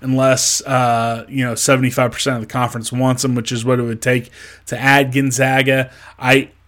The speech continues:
everything I've ever heard, it would be for all sports except for football. They don't play football. I think it would be a mistake. I think this is short-sighted. I think this is Brett Yormark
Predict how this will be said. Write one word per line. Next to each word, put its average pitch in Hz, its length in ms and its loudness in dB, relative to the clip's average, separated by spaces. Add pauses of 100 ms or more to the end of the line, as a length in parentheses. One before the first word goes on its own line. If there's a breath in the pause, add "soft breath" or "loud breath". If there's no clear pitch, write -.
(120)
everything 190 380 6
I've 156 160 6
ever 147 220 6
heard, 147 200 8
it 131 100 4
would 120 220 -2
be 143 160 2
for 127 240 -4
all 139 320 4
sports 135 440 0
except 127 340 -8
for 120 80 -14
football. 143 440 -2
They 131 100 -2
don't 127 180 -8
play 147 200 0
football. 151 600 2 (320 loud breath)
I 131 60 -6
think 143 160 -2
it 147 40 0
would 120 80 -2
be 127 120 -4
a 120 40 -6
mistake. 139 520 0
I 117 80 -4
think 123 180 -10
this 117 160 -14
is 113 80 -14
short-sighted. 127 720 -2
I 113 40 -6
think 139 220 -8
this 131 180 -8
is 123 100 -10
Brett 135 280 -2
Yormark 127 680 -2